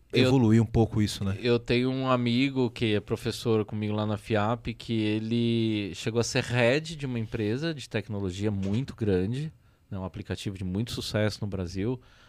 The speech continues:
Speaker 1: Não, não vem ao caso falar o nome, não por mídia, nada, só pra,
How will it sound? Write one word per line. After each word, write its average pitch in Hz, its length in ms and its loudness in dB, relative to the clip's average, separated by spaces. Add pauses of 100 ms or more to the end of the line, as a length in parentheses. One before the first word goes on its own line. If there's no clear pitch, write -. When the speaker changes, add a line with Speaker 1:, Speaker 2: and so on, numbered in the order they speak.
(140)
Speaker 1:
Não, 254 160 -4
não 202 220 -2
vem 185 140 4
ao 170 80 2
caso 151 240 2
falar 135 220 2
o 127 40 4
nome, 131 240 4
não 156 160 4
por 170 260 4 (140)
mídia, 139 540 4
nada, 165 300 2 (180)
só 196 200 0
pra, 208 220 2